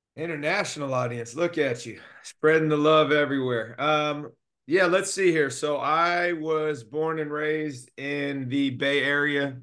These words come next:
in California, Alameda and Oakland specifically. I moved down to the Monterey Peninsula when I was ten. My mother was a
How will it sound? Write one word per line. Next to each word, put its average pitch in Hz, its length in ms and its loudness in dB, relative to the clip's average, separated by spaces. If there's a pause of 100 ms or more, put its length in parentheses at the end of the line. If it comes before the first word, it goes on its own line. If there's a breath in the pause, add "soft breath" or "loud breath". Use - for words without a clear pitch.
(160)
in 113 80 -16
California, 143 720 -4 (440)
Alameda 139 520 -2
and 127 120 -4
Oakland 135 440 -4
specifically. 131 880 -6 (680)
I 123 80 -6
moved 135 380 -4
down 139 320 -2
to 143 220 -6
the 131 80 -8
Monterey 135 340 -2
Peninsula 135 500 -6
when 131 140 -4
I 123 80 0
was 117 240 -4
ten. 151 540 -6 (500)
My 117 60 -6
mother 139 280 2
was 135 320 2
a 127 960 0